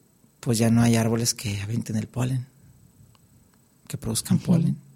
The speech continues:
Speaker 2: Sí.
Speaker 1: Y luego después los árboles que aparecen ya no son iguales, o sea, la, la asociación vegetal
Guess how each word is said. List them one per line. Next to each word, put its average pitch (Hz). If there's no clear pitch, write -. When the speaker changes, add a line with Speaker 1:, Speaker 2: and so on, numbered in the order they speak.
Speaker 2:
Sí. 175
Speaker 1:
Y 120
luego 117
después 131
los 127
árboles 127
que -
aparecen 117
ya 120
no 117
son 123
iguales, 113
o 135
sea, 117
la, 117
la 113
asociación 110
vegetal 131